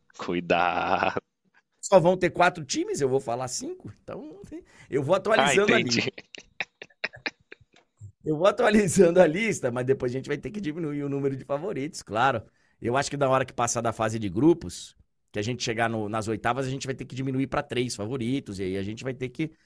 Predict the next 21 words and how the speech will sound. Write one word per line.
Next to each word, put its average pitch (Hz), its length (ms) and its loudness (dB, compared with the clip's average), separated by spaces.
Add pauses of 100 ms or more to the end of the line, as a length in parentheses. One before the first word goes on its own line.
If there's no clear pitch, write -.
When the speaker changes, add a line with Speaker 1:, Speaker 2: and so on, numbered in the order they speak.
(140)
Speaker 2:
na 101 80 -4
hora 117 100 0
que - 80 -6
chegar 131 180 -2
na 135 60 -4
semifinal, 135 460 -4
vai 147 100 -4
ter 156 120 -12
que - 40 -20
ter 160 140 -4
um 165 80 -2
favorito. 170 500 -2 (320)
Mas 131 180 -2
nesse 233 300 -2
momento, 190 380 0
não 294 180 -2
fique 240 340 -6
chateado, 113 540 0
torcedor 85 380 -10
do 76 80 -14
Fluminense. 76 640 -16